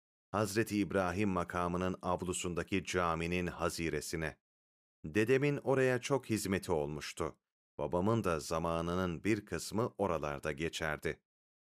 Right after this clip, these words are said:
Değerli abim Tarık Tufan'ın dediği gibi, "Hocama da sorsaydık, ben artık gideyim." derdi. O gitti ve bir dönem kapandı. Rabbim herkese selamet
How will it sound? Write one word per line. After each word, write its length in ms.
Değerli 520
abim 380
Tarık 480
Tufan'ın 600
dediği 400
gibi, 400
"Hocama 420
da 120
sorsaydık, 800
ben 140
artık 480
gideyim." 520
derdi. 460
O 160
gitti 420
ve 200
bir 220
dönem 400
kapandı. 640
Rabbim 440
herkese 600
selamet 640